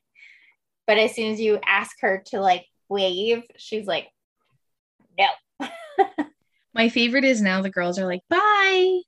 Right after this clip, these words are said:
Speaker 2: and they wave, and then they run and go do something else.
Speaker 1: Aw.
Speaker 2: Everyone's like, "I wanted a hug." And I'm like, "Well, they're not, they're not interested." And they're like, "Well, that's not very nice." And I'm like, "They don't need to hug you."
Speaker 1: No, we're still in a pandemic, and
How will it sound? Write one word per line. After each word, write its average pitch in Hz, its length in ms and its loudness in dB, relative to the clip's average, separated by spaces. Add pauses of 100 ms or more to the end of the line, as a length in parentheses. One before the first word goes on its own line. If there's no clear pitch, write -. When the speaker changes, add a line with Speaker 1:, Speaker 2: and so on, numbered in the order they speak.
(120)
Speaker 2:
and 233 120 -2
they 220 140 2
wave, 208 500 0
and 208 100 0
then 208 100 2
they 196 140 2
run 190 520 -2
and 190 160 -4
go 185 120 2
do 180 120 -4
something 180 320 -6
else. - 600 -8 (360)
Speaker 1:
Aw. 285 200 -2
Speaker 2:
Everyone's 302 320 8
like, 330 120 4
"I 339 120 6
wanted 381 340 2
a 320 40 0
hug." 339 260 0
And 214 100 0
I'm 208 60 0
like, 208 200 0
"Well, 202 120 -6
they're 214 140 2
not, 208 340 -2 (480)
they're 208 120 -2
not 214 160 0
interested." 202 520 -8
And 220 100 0
they're 240 100 0
like, 262 160 -2
"Well, 320 80 4
that's 349 240 0
not 349 140 -2
very 302 180 4
nice." 202 300 -2
And 240 80 -2
I'm 240 80 0
like, 240 160 -4 (440)
"They 214 100 -4
don't 269 260 -2
need 240 240 0
to 226 80 -6
hug 240 240 4
you." 190 300 0 (760)
Speaker 1:
No, 226 400 -2
we're 226 100 -2
still 233 400 -4
in 226 160 -2
a 208 200 -8 (140)
pandemic, 220 880 -2
and 190 640 -8